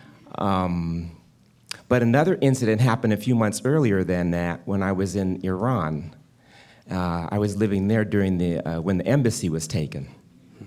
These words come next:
And that was different because, um, I was safely living with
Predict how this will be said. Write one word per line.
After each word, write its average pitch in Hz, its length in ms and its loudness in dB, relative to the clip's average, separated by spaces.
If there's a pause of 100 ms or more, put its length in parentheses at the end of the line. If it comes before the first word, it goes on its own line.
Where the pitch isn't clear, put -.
(1000)
And 117 440 4
that 196 220 0
was 131 180 4
different 107 800 2 (180)
because, 117 1080 -2 (920)
um, 98 720 0 (280)
I 117 120 2
was 110 240 0
safely 135 480 2
living 113 460 4
with - 420 -2